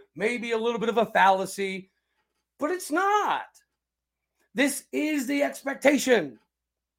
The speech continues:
We're not rebuilding anymore. We need to reload every single year. And I don't care if we do it by transfer market, high school kids, kids on the roster, ninety-seven thousand seventh-year seniors.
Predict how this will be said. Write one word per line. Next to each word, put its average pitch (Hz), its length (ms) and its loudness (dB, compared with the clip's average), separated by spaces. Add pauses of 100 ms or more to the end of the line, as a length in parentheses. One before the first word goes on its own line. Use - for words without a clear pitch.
(340)
We're 220 120 2
not 262 260 0
rebuilding 233 720 4
anymore. 175 400 0
We 190 100 -4
need 254 200 -2
to 240 200 -4
reload 214 840 6
every 185 440 -2
single 202 440 -2
year. 233 300 2 (180)
And 254 80 6
I - 20 8
don't 359 140 6
care 269 120 2
if 180 80 0
we 214 100 -6
do 196 100 -4
it - 60 -4
by 147 80 -12
transfer 254 360 0
market, 247 360 2 (300)
high 285 140 10
school 254 220 -4
kids, 240 400 -2 (200)
kids 285 200 4
on 247 80 4
the 247 100 4
roster, 240 560 2 (180)
ninety-seven 262 680 4
thousand 247 480 6
seventh-year 240 520 -2
seniors. 262 380 0